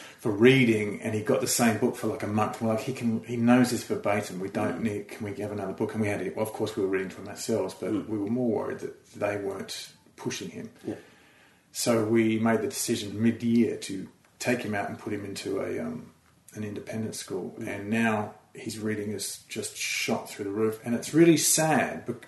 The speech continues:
Speaker 1: for my mind, because every kid deserves that education.
Speaker 2: Mm.
Speaker 1: 'Cause he's in a class of, say, twenty kids, and I think there's a,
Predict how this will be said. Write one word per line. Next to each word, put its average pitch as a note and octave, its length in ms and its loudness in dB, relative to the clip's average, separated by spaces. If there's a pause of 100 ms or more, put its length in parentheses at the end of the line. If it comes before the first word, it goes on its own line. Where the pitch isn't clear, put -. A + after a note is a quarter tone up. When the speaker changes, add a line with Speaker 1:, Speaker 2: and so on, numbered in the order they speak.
Speaker 1:
for - 140 -4
my C3+ 240 4
mind, A2 300 0 (420)
because A2+ 680 0 (600)
every C3 260 4
kid A2+ 220 0
deserves G#2 340 2
that G#2+ 140 0
education. G2 640 -6
Speaker 2:
Mm. - 560 -20
Speaker 1:
'Cause A2 120 -4
he's B2 140 4
in A2+ 80 6
a G#2+ 60 2
class G#2 300 -4
of, F#2+ 100 -12
say, - 160 -6
twenty - 380 -8
kids, G#2 280 -4
and G2 120 -8
I - 20 -12
think - 180 -10
there's - 160 -10
a, G#2 60 -8